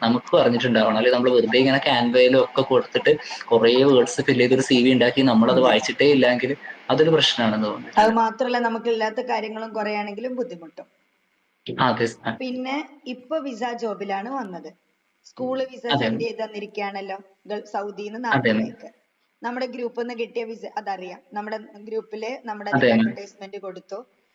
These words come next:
Speaker 2: അപ്പൊ അത് കൊച്ചിയിൽ വെച്ചിട്ട് ഇന്റർവ്യൂ. കാരണം എനിക്ക് അറിയുന്നോണ്ട് തന്നെ ഞാൻ
Speaker 1: അതെ.
Speaker 2: അങ്ങോട്ട് ചോദിക്കുന്നത്.
Speaker 1: ആ,
Speaker 2: കൊച്ചിയിൽ
Speaker 1: സർ.
Speaker 2: വെച്ചിട്ട് ഇന്റർവ്യൂ ചെയ്ത്, അങ്ങനെ ആ ഇന്റർവ്യൂവിന് പോകുന്ന സമയത്ത് ഒരു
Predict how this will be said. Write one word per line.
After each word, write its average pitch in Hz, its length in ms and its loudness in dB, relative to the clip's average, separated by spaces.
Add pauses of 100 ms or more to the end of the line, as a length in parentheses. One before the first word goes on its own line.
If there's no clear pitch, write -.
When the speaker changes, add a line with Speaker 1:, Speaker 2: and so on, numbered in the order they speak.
(200)
Speaker 2:
അപ്പൊ 269 160 -6
അത് 269 120 -8
കൊച്ചിയിൽ 285 520 -8
വെച്ചിട്ട് 247 360 -8
ഇന്റർവ്യൂ. 202 440 -10 (220)
കാരണം 208 140 -10
എനിക്ക് 220 200 -12
അറിയുന്നോണ്ട് 233 500 -10
തന്നെ 247 100 -10
ഞാൻ 190 180 2
Speaker 1:
അതെ. 131 100 2
Speaker 2:
അങ്ങോട്ട് 123 300 -6
ചോദിക്കുന്നത്. 190 580 -2
Speaker 1:
ആ, 143 60 4
Speaker 2:
കൊച്ചിയിൽ 226 360 -6
Speaker 1:
സർ. 254 60 -4
Speaker 2:
വെച്ചിട്ട് 220 380 0
ഇന്റർവ്യൂ 208 420 -12
ചെയ്ത്, 190 440 -12 (640)
അങ്ങനെ 330 260 -8
ആ - 20 -8
ഇന്റർവ്യൂവിന് 302 720 -8
പോകുന്ന 220 420 -8
സമയത്ത് 185 720 -12 (560)
ഒരു 285 300 -8